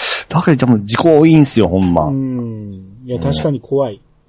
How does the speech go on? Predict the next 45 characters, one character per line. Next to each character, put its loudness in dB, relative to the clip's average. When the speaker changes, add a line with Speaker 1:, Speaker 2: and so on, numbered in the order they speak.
Speaker 1:
う -4
ん。 0
Speaker 2:
う -2
ん、 -6
ト -2
ラ 2
ッ -4
ク -10
も -6
め -12
っ -20
ち -8
ゃ -2
多 -2
い -6
し。 -18
Speaker 1:
あ、 2
多 4
い 4
で 4
す -6
ね。 2
Speaker 2:
う -12
ん。 -8
Speaker 1:
う -16
ん。 -18
Speaker 2:
う -20
ん。 -20
バ -10
ス -4
も 0
多 -2
い -8
し -14
ね。 -10
Speaker 1:
多 4
い 2
で -
す -10
ね。 -6
Speaker 2:
う -12
ん。 -
Speaker 1:
う -10
ん。 -16
Speaker 2:
は -14